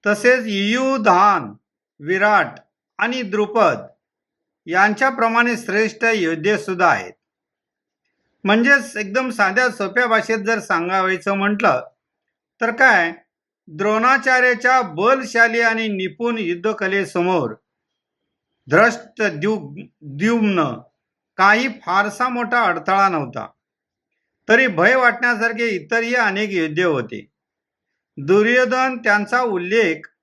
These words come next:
विजयाच्या मार्गातील अत्यंत मोठे अडथळे म्हणून करतो.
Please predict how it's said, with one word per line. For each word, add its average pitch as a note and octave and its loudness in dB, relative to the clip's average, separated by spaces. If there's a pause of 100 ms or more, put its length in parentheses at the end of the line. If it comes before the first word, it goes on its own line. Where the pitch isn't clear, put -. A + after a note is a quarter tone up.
(360)
विजयाच्या A#3+ 0
मार्गातील A3 -2
अत्यंत G#3+ -4
मोठे F3+ -2
अडथळे G#3 2
म्हणून F#3 -6
करतो. A2 -8